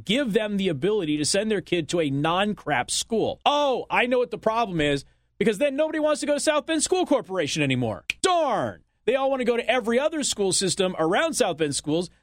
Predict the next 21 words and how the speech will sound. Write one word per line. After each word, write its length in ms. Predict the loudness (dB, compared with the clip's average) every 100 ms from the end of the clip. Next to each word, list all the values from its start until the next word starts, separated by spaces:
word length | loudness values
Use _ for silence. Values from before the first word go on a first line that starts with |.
| _
That 240 | -2 0
is 160 | 0 0
much 360 | 0 0 -2 0
better. 420 | 2 2 0 -2 -2
Even 320 | 0 0 0
the 120 | 0
crap 440 | -2 -2 0 0
school 260 | -2 -2 -2
systems 460 | 0 0 0 -2 0
outside 480 | 0 0 0 2 2
of 60 |
South 240 | 2 0 0
Bend 240 | -2 -2
Schools 380 | -4 -2 -2 -2 _ _ -4
are 180 | 0 0
much 480 | 2 0 0 -4 0
better 300 | 0 2 -2
than 120 | 0
South 300 | 0 0 0
Bend 180 | -2 -2
Schools, 400 | 0 0 0